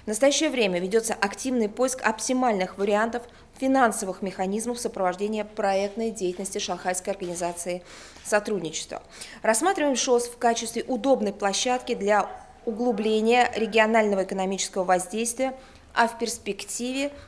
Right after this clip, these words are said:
для поэтапного выхода на большое евразийское партнёрство с участием стран-членов еас, шос и асиан.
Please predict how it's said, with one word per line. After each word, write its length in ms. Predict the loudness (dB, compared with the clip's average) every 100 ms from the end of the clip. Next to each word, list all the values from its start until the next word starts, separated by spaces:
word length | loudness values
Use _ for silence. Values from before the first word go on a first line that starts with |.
| -10
для 140 | -4 -2
поэтапного 560 | 0 2 2 2 -2
выхода 440 | -2 -2 0 0 0
на 240 | 0 0 2
большое 440 | 4 4 4 2
евразийское 580 | 4 4 0 -2 -4 -4
партнёрство 840 | -2 2 2 0 -2 -2 -2 -2 -2 -6 -20 -18 -10
с 100 | -6
участием 600 | -2 0 -2 -2 -4 -4 -10 -10
стран-членов 920 | -4 2 2 2 -2 0 2 2 0 -2
еас, 560 | 2 4 4 2 0
шос 420 | -2 2 2 2 -2
и 160 | -2 0
асиан. 580 | 0 0 2 4 2